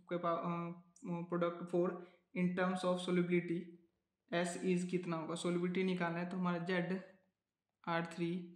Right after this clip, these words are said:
पीओ फ़ोर फ़ोर एस, ये हमें क्या देता है, three Z R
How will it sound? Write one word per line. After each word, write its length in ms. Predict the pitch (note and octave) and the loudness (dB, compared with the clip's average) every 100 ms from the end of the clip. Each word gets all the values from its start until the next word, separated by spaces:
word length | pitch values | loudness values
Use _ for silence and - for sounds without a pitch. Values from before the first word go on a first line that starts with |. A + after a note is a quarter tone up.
| - _ _ _ _ _ _ _ | -20 _ _ _ _ _ _ _
पीओ 180 | F3+ F3 | 0 0
फ़ोर 440 | F3 F3 E3 E3+ - - - _ _ _ _ _ _ _ _ - | 0 -2 -2 -2 -6 -16 -20 _ _ _ _ _ _ _ _ -6
फ़ोर 420 | F3+ E3 F3 G3+ - - _ D#3+ | -2 0 -2 -6 -14 -20 _ -4
एस, 300 | F3 - F3+ F#3 F3+ - _ _ _ _ _ _ _ _ | -4 -4 -4 -4 -6 -16 _ _ _ _ _ _ _ _
ये 120 | G3+ E3+ | -4 -2
हमें 160 | E3+ | -2
क्या 200 | F3 F3 | 0 0
देता 220 | F3 F3 | 0 0
है, 220 | F3+ A3 - - _ _ _ - | -2 -2 -8 -18 _ _ _ -10
three 200 | F3+ E3+ G3 - - - _ - | -4 -2 -2 -6 -14 -20 _ -4
Z 360 | E3+ E3+ - - | -2 -2 -2 0
R 200 | E3 | 0